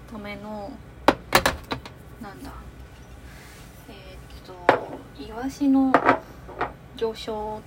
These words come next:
と、あと、えーっと、イワシの魚醤と、なんだっけ。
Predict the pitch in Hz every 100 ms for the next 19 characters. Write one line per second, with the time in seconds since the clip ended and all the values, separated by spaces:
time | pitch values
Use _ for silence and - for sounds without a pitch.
0 | - 247 202 262 - - - - - -
1 | - - - - - - - - - -
2 | - 880 - - 381 381 381 370 370 269
3 | 392 277 262 - - - - - - -
4 | - - - - - - - - - -
5 | - - - - - - - - 226 196
6 | - - - - - - 359 - - -
7 | - - - - 240 240 - 247 240 247
8 | 233 - 226 220 - 214 214 - - -
9 | - - - - - - - - - -
10 | - - - - - - - - - -
11 | - - - 202 - - -